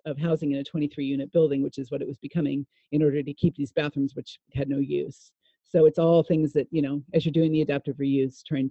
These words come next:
to, uh, m-, make these, uh, ju-, judgment calls. So, um, the other thing that was lost in the building were the corridor walls themselves.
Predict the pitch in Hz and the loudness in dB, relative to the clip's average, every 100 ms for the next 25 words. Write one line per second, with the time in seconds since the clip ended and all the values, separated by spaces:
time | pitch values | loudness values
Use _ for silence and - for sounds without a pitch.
0 | - 139 135 127 120 - 131 - _ - | -4 -4 -4 -4 -8 -10 -14 -16 _ -6
1 | 160 151 143 143 - 139 - - 180 170 | -4 -4 -2 -4 -2 -6 -6 -10 -8 0
2 | 180 151 135 - - _ _ _ _ _ | 0 0 -6 -12 -20 _ _ _ _ _
3 | _ _ _ _ _ _ _ _ 220 196 | _ _ _ _ _ _ _ _ 4 6
4 | 190 185 196 185 175 180 190 233 262 247 | 4 2 0 2 2 0 0 0 2 2
5 | 196 180 180 160 165 - 151 160 151 147 | 2 0 -2 -2 -2 -2 0 0 0 0
6 | 139 147 156 147 147 147 143 156 - 320 | 0 2 2 2 2 0 -2 -8 -8 0
7 | 330 175 151 147 147 - 160 190 180 151 | 4 6 4 4 0 -2 0 2 4 0
8 | 143 131 - - 170 139 139 - | -2 -6 -4 -4 -4 -6 -10 -16